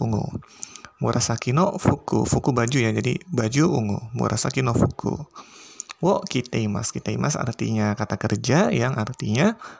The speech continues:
mengenakan, dalam hal ini pakaian ya, untuk bagian badan. Seperti itu. "Watashi wa murasaki no fuku wo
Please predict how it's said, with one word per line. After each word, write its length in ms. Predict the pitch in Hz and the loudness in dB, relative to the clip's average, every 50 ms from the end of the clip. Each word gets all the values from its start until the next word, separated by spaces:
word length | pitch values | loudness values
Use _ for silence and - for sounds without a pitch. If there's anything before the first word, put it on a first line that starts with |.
| - - - | -20 -20 -10
mengenakan, 640 | - - 139 139 139 139 139 135 - 147 127 117 110 | -4 -2 0 2 2 2 0 0 0 -2 0 0 0
dalam 160 | 107 107 107 | 0 0 0
hal 160 | 110 120 113 | 0 0 0
ini 160 | 113 110 123 | 0 2 0
pakaian 480 | 156 - - - - 101 110 135 139 113 | 0 0 -2 -2 -2 0 0 2 2 0
ya, 160 | 98 98 - - _ _ _ - - - - - - - - - | 0 -2 -4 -8 _ _ _ -20 -20 -20 -18 -18 -18 -18 -14 -8
untuk 320 | - 123 120 123 131 131 | -6 -4 -2 -2 0 0
bagian 640 | 120 113 120 113 110 113 110 - - - - 131 127 | 0 0 2 2 2 2 2 0 -2 -6 -8 -8 -4
badan. 400 | 131 113 117 123 131 120 104 107 113 - - - - - - - - - | -2 0 2 2 2 0 0 -4 -6 -10 -12 -14 -16 -18 -18 -18 -16 -14
Seperti 480 | - - - - - - - - - | -12 -6 -4 -4 -4 -2 -2 -4 -4
itu. 240 | - - - - - - - - - - - - | -4 -6 -8 -8 -8 -10 -12 -14 -16 -10 -4 -2
"Watashi 400 | 120 113 - 117 113 - - 113 | -2 0 0 0 0 0 2 2
wa 160 | 135 165 - - - _ _ - 170 | 2 2 2 0 -4 _ _ -4 -2
murasaki 420 | 131 117 117 110 - 120 - - | 0 2 2 2 0 0 0 0
no 160 | 117 110 107 | 0 0 0
fuku 220 | - - - - - | 0 -2 -4 0 0
wo 140 | 123 156 190 | 2 2 2